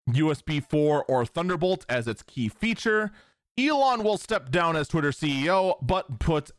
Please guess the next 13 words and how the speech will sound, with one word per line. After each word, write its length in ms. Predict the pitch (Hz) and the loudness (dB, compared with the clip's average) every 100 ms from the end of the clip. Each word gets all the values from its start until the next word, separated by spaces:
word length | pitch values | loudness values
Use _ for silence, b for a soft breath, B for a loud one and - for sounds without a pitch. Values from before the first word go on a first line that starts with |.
| 139 | -4
a 460 | 135 123 117 113 - b b b - | 0 0 0 0 -4 b b b -4
puppet 320 | 170 151 131 | -2 -2 -6
C 240 | 175 156 | -4 0
E 80 | 143 | 2
O 140 | 135 - | 0 0
in 160 | 196 180 | -2 0
his 260 | 160 123 - | 2 0 -4
place. 480 | - 185 190 185 - | -2 0 0 -2 -6
Tesla 320 | 220 226 233 | -4 -2 0
will 120 | 208 | 0
use 220 | 170 190 165 | 2 0 0
its 160 | 143 | 0
nu-, 140 | 156 | -2